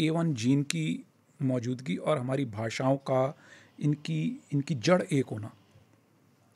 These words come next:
तो वेस्ट और हम एक दूसरे के कॉम्प्लीमेंट्स हैं। तभी वो हमें ढूंढने निकल पड़ते हैं, कभी-कभी हम उन्हें ढूंढने। आप देखें, अ, जो आर्यन थ्योरी है कि वो वहाँ से आए, यूरो-, आए ही होंगे।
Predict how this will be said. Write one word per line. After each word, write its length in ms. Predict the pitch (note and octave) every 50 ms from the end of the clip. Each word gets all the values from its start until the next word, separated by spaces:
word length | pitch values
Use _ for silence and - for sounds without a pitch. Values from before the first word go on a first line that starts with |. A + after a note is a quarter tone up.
| _ _ _ _ _ - - - - - - _ _ _ _ _ _ _ _ _ -
तो 80 | F#3
वेस्ट 440 | D3+ G#2+ G2+ A2+ F3+ A#3 A3+ - -
और 200 | - - F3+ F3+
हम 360 | D3+ - C#3+ F#3 F3+ - - - -
एक 160 | F#3+ G3 E3+
दूसरे 320 | C#3+ - D#3 - - - E3+
के 120 | - E3
कॉम्प्लीमेंट्स 840 | - - - B2 B2+ A#2+ B2 C3 A#2 A2+ G#2+ G2+ G2 G#2 - - -
हैं। 100 | - - - _ _ _ _ _ _ _ _ _ _ _ _ _ _ _ -
तभी 160 | G#3+ A3 B3
वो 140 | A#3+ B3+ A#3+
हमें 260 | C#3+ C3 D3+ G3 F#3+
ढूंढने 260 | D3+ E3+ F#3 F#3 G#3
निकल 240 | G#3 G3+ G3 G#3+ G#3
पड़ते 300 | G3+ - G#3 G3 - G#3+
हैं, 100 | G3+ G3+
कभी-कभी 360 | - G3 F#3+ F3+ D#3+ C#3 C3+
हम 180 | A2 G#2 A#2 C3
उन्हें 220 | C3+ C#3+ D#3 D#3
ढूंढने। 260 | C#3+ C3+ D3+ D3+ E3+ F3+ - - - - - -
आप 160 | - E3 F3
देखें, 460 | D3 B2+ C3+ B2 - C3 A#2+ A2 C#3+ - - - - - - - _ _ -
अ, 540 | C#3 C3+ C3 C3 B2+ B2+ C3 D3+ - - - _ _ _ _ C#3
जो 240 | C#3+ F3 F3+ - - _ _ _ _ _ _ _ _ F3+
आर्यन 720 | D#3 D3 D3 D#3 E3+ F3 E3 E3 D#3+ D#3+ - - - - C#4+ - -
थ्योरी 280 | D#3 D3 C#3+ B2 A#2
है 140 | A2 G#2+ A2+
कि 120 | - - C#3
वो 120 | B2 B2+
वहाँ 220 | B2 A2+ A2 A#2
से 140 | A2+ - -
आए, 140 | A#2+ A2+ A2+
यूरो-, 320 | A2+ A#2 A#2 B2 B2+ - - -
आए 160 | F#3+ G#3 A3
ही 80 | A#3
होंगे। 280 | A#3 A3 G3 G3 G3 G#3